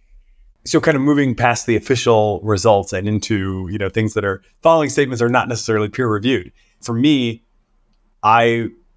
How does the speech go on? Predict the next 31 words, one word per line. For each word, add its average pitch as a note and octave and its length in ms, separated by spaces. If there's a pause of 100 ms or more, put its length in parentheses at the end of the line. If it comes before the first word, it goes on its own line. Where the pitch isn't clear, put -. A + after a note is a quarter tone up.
(440)
would A#2+ 180
say G#2+ 220
I G2+ 340
have G#2+ 160
not A2 300 (520)
gotten A#2+ 540
out A#2 320
of A2 160
the G#2+ 80
mode G#2+ 320
of G2+ 180
being, G#2 300
like, F#2+ 400 (500)
an A2+ 120
A A2 100
I G2+ 220
application G#2 1200 (320)
analyst, D3 520 (120)
you C#3+ 100
know, B2+ 100
in C3+ 140
my A#2+ 140
use. A2 440 (300)
So B2 400
I A#2 380 (260)
I A2+ 80
wouldn't C3 300
say A2 180
I F#2+ 140
have, G2 360
like, F#2+ 380